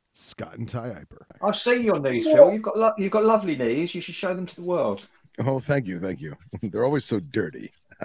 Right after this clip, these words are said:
Speaker 2: Yeah, I know. That's what I like about them.
Speaker 1: Uh, well, ladies and gentlemen, boys and girls, children of all ages, this is Venom Exchange Radio, episode number ten. Ten freaking episodes, Nip Nip.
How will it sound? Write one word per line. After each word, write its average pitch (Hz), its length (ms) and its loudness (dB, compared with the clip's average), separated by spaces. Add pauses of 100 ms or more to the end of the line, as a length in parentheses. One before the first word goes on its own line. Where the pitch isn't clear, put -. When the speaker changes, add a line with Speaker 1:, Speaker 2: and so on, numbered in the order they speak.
(160)
Speaker 2:
Yeah, - 260 -8
I 127 60 2
know. 139 220 0
That's 113 140 -2
what 117 100 -2
I - 20 -4
like 123 220 2
about 98 260 -6
them. 92 140 -14 (760)
Speaker 1:
Uh, 123 640 8
well, 143 460 8
ladies 143 340 6
and 120 120 -6
gentlemen, 120 340 0
boys 113 260 2
and 104 80 -2
girls, 95 300 -2
children 107 320 2
of 95 80 -4
all 98 220 4
ages, 92 560 -4
this 107 200 0
is 101 200 -2
Venom 120 420 4
Exchange - 640 -2
Radio, 104 540 0 (140)
episode 113 680 0
number 92 680 -2
ten. 143 760 -2 (140)
Ten 151 300 -2
freaking 147 420 -4
episodes, 92 520 0
Nip 82 180 -8
Nip. 82 180 -8